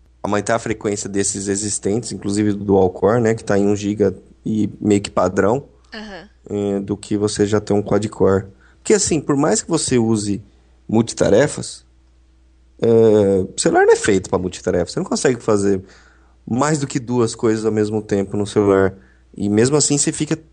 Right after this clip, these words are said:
Speaker 1: você tem sempre que alternar entre as telas, né?
Speaker 2: É.
Speaker 1: Você não joga duas telas e fica ao mesmo tempo mexendo em duas coisas ao mesmo tempo, como você faz no computador.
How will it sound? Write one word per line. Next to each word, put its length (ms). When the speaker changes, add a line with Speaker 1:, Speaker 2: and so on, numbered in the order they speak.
Speaker 1:
você 200
tem 320
sempre 360
que 100
alternar 580
entre 220
as 140
telas, 420
né? 140
Speaker 2:
É. 160
Speaker 1:
Você 120
não 260
joga 300
duas 460
telas 500
e 40
fica 320
ao 60
mesmo 340
tempo 200
mexendo 320
em 40
duas 220
coisas 200
ao 60
mesmo 120
tempo, 160
como 180
você 120
faz 220
no 80
computador. 500